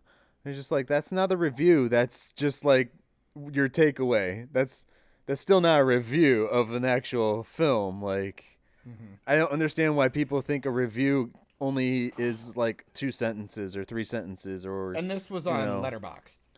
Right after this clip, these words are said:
Speaker 1: Letterboxd, yeah.
Speaker 2: Okay, so
Speaker 1: Yeah.
Speaker 2: then, so here, so, yeah,
Speaker 1: Yeah.
Speaker 2: I totally agree with you. Uh,
Speaker 1: Yeah.
Speaker 2: Letterboxd feels more like a actually write a review, like pretend, quote unquote.
Speaker 1: Yeah, yeah.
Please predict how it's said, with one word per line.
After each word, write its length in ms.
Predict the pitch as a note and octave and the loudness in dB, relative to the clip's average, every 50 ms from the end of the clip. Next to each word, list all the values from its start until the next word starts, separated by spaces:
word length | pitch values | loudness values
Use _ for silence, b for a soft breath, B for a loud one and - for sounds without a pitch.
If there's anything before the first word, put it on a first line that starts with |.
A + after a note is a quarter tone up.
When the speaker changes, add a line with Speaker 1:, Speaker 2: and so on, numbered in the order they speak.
| _ - | _ -4
Speaker 1:
Letterboxd, 600 | B2 B2 A#2 G#2+ F#2 F#2+ E2 C2+ - - - - | -2 -2 0 -2 -4 -6 -6 -8 -10 -16 -18 -16
yeah. 180 | F2 C#2 A1 - _ _ _ _ _ _ _ _ - - | -16 -16 -16 -18 _ _ _ _ _ _ _ _ -12 -8
Speaker 2:
Okay, 300 | D#3+ E3+ C#3 C#3 B2+ G#2 | -8 -8 -6 -6 -8 -10
so 180 | G2 - - F3+ | -8 -6 -6 -4
Speaker 1:
Yeah. 60 | F3+ | -2
Speaker 2:
then, 400 | - A3 A3+ A3 G#3+ - D3+ F3+ | 0 0 -2 -2 -4 -8 -18 -14
so 260 | F3 - G3 G3 F#3 F3 | -8 -4 -2 -2 -2 -2
here, 380 | E3 A#3 A#3+ A#3 A#3 A3+ E3+ | -4 -4 -2 0 0 0 -2
so, 440 | E3+ - G3 F#3 F3+ F3 E3 D#3 C3+ _ _ _ _ _ _ _ _ _ _ _ _ _ _ _ _ _ - | -6 -8 -8 -6 -6 -6 -6 -8 -10 _ _ _ _ _ _ _ _ _ _ _ _ _ _ _ _ _ -16
yeah, 280 | C3 C#3 F3 F3+ F3 F3 E3 | -8 -4 0 2 4 4 2
Speaker 1:
Yeah. 40 | D#3+ D3+ | 2 2
Speaker 2:
I 100 | D#3+ F3 | 0 0
totally 300 | F3 - G#3 F#3+ F#3+ F#3 | 0 0 -2 -2 -2 -2
agree 180 | D#3 B2 B2 B2+ | -2 -4 -4 -6
with 100 | C#3 C#3 | -4 -4
you. 220 | D#3+ E3+ F3+ F3 - - _ _ - | -4 -6 -6 -8 -12 -20 _ _ -2
Uh, 220 | - D3+ D#3+ C#3+ C#3 | 2 2 2 2 2
Speaker 1:
Yeah. 140 | A#2+ G3+ C#4 | 0 -2 -2
Speaker 2:
Letterboxd 420 | G4+ C#4 C4 A#3 A3 G#3 - - | -2 0 0 2 2 0 -2 -6
feels 260 | - F3+ E3+ E3+ D3+ | -6 -6 -4 -4 -4
more 220 | E3+ D#3+ D#3 D3+ C#3+ | -4 -4 -2 -2 -2
like 260 | C#3 C3 B2+ B2 - | -4 -6 -6 -8 -8
a 300 | B2+ A#2 A2 G#2+ G#2 - b b b b b b b b b b b _ - | -8 -6 -6 -6 -8 -12 b b b b b b b b b b b _ -2
actually 380 | C#3 C#3+ D#3+ - - - F3 D#3 | 0 0 0 0 -4 -8 -8 -6
write 200 | D3 D3 D#3+ D3+ | -4 -4 -6 -4
a 40 | D#3 | -6
review, 380 | E3 D#3+ D3 D#3+ E3 E3+ F3 F3 _ _ C#3 | -8 -8 -8 -10 -10 -10 -12 -16 _ _ -8
like 220 | D3 D3+ C#3+ _ | -8 -8 -8 _
pretend, 480 | - - D#3 - - D#3 C#3+ C#3 C#3 C#3 | -8 -8 -8 -6 -6 -6 -6 -6 -6 -8
quote 200 | - - C#3+ C#3 | -8 -6 -6 -6
unquote. 320 | C3+ B2+ - C3+ B2+ B2 _ _ _ - | -6 -6 -6 -8 -8 -8 _ _ _ -10
Speaker 1:
Yeah, 180 | A#2 A2+ F#2 E2 | -8 -6 -6 -8
yeah. 140 | E2+ E2 | -10 -14